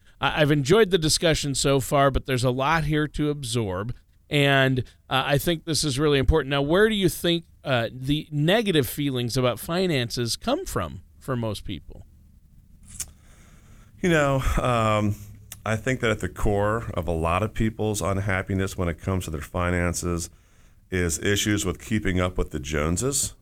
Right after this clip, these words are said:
Speaker 1: Oh, yeah.
Speaker 2: Um, you know, people go on Facebook and, you know, maybe their neighbors are going all over the world, or they, they just bought this beautiful new boat or this, you know, brand new Mercedes, or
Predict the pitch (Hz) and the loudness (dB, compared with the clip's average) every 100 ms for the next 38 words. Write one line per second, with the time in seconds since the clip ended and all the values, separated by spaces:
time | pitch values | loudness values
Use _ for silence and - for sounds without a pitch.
0 | _ - 80 80 78 78 82 _ - - | _ -4 -2 0 0 -2 -6 _ -14 -14
1 | - - - _ _ 143 139 104 - 113 | -20 -20 -20 _ _ -2 0 4 4 4
2 | 98 107 101 95 98 98 98 98 - 95 | 2 4 4 4 4 4 2 0 -2 0
3 | 95 95 - 87 82 78 - - - - | 2 0 0 0 0 -2 -6 -18 -20 -20
4 | - - 107 101 90 95 98 95 90 85 | -20 -10 -2 2 2 2 2 2 2 2
5 | 98 98 92 90 85 80 76 90 87 85 | 2 0 0 0 0 -2 -2 0 0 2
6 | 92 85 78 73 92 92 92 87 78 76 | 2 0 0 0 0 2 2 2 0 -2
7 | - 85 92 - 92 90 85 80 90 90 | -4 -2 -2 -2 0 0 -2 -4 -2 -2
8 | 90 87 82 85 - 80 87 87 85 76 | 0 -2 0 -2 -2 0 2 2 0 -2
9 | 76 - - 65 53 55 76 92 95 95 | -4 -8 -10 -10 -10 -8 -2 0 2 2
10 | 90 73 - 92 90 87 85 85 82 82 | 0 0 0 0 0 0 0 -2 -2 -4
11 | 71 69 | -4 -6